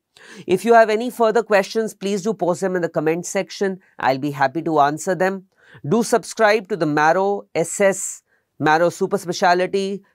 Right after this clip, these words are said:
YouTube channel because we keep on posting a lot of useful content there.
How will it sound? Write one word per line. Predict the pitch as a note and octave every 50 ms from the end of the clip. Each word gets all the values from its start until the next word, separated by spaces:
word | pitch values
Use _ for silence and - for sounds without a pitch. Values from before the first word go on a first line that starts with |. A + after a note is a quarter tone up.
| _ -
YouTube | C#3+ E3 G#3+ A#3 - G#3+ B3 A#3+ F3+ -
channel | - G3 E3 E3 E3+ E3+ F3 F3 - _ - - -
because | - C3+ D#3 E3 D#3
we | D3 E3+
keep | D#3+ - - A3 G3 A3+
on | A3+ A3
posting | - F#3+ F#3 F3+ F3+ - F#3 E3
a | D#3+
lot | D#3 D#3+ E3
of | F3 E3+ C#3
useful | C3+ D#3+ E3+ - - - F3 E3 D#3
content | - - C#3+ C3 B2 - E3 E3 F#3 F#3+ E3
there. | G3 G3+ G3+ A3